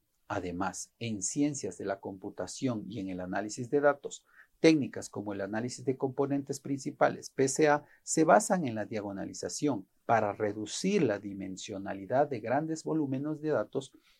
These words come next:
facilitando la identificación de patrones y simplificando modelos complejos sin perder información esencial. Este proceso de reducción de dimensionalidad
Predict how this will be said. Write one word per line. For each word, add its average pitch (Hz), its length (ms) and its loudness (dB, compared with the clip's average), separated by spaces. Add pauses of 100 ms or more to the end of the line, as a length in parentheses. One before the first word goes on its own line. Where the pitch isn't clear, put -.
(140)
facilitando 185 680 2
la 170 100 4
identificación 147 880 -4
de 156 80 0
patrones 123 640 0 (320)
y 180 120 4
simplificando 135 800 0
modelos 123 460 0
complejos 123 600 -4 (200)
sin 190 320 0
perder 113 460 2
información 107 640 -6
esencial. 135 520 2 (500)
Este 226 240 0
proceso 110 520 -2
de 95 120 -6
reducción 95 720 -4
de 95 220 -8
dimensionalidad 98 1040 2